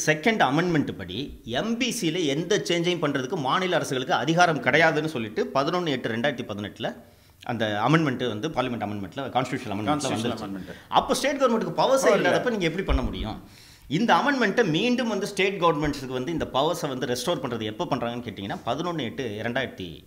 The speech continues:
Speaker 1: இருபத்தொன்னுல தான் மீண்டும் இந்த powers வந்து state கவர்மெண்ட்ஸ்க்கு வருது. ஆனா இந்த சட்டம் வந்து இதற்கு இடைப்பட்ட காலத்தில் தான் வந்து உருவாக்கப்பட்டிருக்கு. இதை காரணமாக வச்சாவது வந்து நான் என்ன சொல்றேன், உங்களுக்கு வந்து நீங்க வாக்கு வங்கி அரசியலை மட்டும் வைத்து நீங்கள்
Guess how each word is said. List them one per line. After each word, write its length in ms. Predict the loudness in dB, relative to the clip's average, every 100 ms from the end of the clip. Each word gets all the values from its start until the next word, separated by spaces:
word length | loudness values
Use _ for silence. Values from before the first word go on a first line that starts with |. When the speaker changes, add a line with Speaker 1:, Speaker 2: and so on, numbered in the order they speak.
| -4
Speaker 1:
இருபத்தொன்னுல 500 | 0 0 0 -4 -4
தான் 260 | -4 -4
மீண்டும் 300 | -2 0 0
இந்த 140 | -2 -2
powers 280 | -2 -2 -4
வந்து 160 | -8
state 260 | -4 -4 -4
கவர்மெண்ட்ஸ்க்கு 360 | -8 -10 -10
வருது. 180 | -10 -12 -16 -16 -16 0
ஆனா 220 | 2 2
இந்த 160 | 2
சட்டம் 360 | 2 2 2 0
வந்து 180 | 0 0
இதற்கு 340 | -2 -2 -2
இடைப்பட்ட 400 | 0 0 0 -2
காலத்தில் 420 | 0 0 -2 -6
தான் 260 | -4 -4 -4
வந்து 280 | -6 -6 -2
உருவாக்கப்பட்டிருக்கு. 680 | -2 -2 -8 -14 -16 -18 -20 -20 -20 -20 -2
இதை 480 | 2 4 4 2 4
காரணமாக 640 | 4 6 4 2 2 2
வச்சாவது 560 | 4 4 4 2 0 0
வந்து 200 | -2 -2
நான் 160 | -2
என்ன 180 | -2 -4
சொல்றேன், 520 | -4 -6 -6 -6 -8 -8
உங்களுக்கு 280 | -10 -8 -8
வந்து 320 | -4 -2 -2
நீங்க 200 | -2 -4
வாக்கு 340 | 0 0 2
வங்கி 180 | 0 0
அரசியலை 400 | 0 0 -2 -2
மட்டும் 320 | -4 -4 -2
வைத்து 260 | -2 -2 -4
நீங்கள் 260 | -6 -8